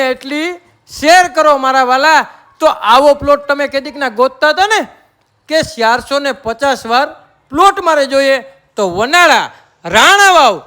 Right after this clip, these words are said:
હું તમારી માટે લઈને આવ્યો છું મારા વાલા. તો હવે રાહ કોની જોવો છો? મને કોલ કરો મારા વાલા, હું તમને પ્લોટ બતાડું, અને તમે પ્લોટ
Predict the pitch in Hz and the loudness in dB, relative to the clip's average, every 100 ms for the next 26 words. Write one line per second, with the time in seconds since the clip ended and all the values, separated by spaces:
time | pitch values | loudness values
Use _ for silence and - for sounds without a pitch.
0 | _ _ _ 196 320 453 440 381 339 294 | _ _ _ -4 0 0 0 -2 -4 -6
1 | 262 240 196 - _ _ 156 190 254 285 | -10 -10 -12 -14 _ _ -10 -6 -6 -6
2 | 285 294 269 285 294 285 294 285 254 - | -8 -8 -10 -8 -6 -4 -2 -2 -4 -10
3 | _ _ _ 381 403 240 139 - 175 226 | _ _ _ 2 4 4 0 -8 -4 -2
4 | 247 208 240 269 - 349 381 320 269 233 | -2 -2 -2 -4 -8 -10 -8 -4 -4 -4
5 | 214 - _ _ 185 208 269 285 285 311 | -10 -14 _ _ -4 -2 0 -2 0 0
6 | 320 330 370 370 359 339 320 302 214 - | 0 0 0 2 2 2 2 0 -2 -8
7 | _ 233 359 392 359 359 330 247 165 - | _ 0 2 2 0 0 2 0 -2 -14
8 | _ - 226 262 247 269 277 277 277 262 | _ -6 0 0 -2 -6 -2 -2 -2 -8
9 | - _ 294 370 349 208 - _ - 320 | -14 _ -2 0 0 -2 -10 _ -4 0
10 | 392 359 226 - _ _ 240 311 | 2 0 -2 -8 _ _ -2 0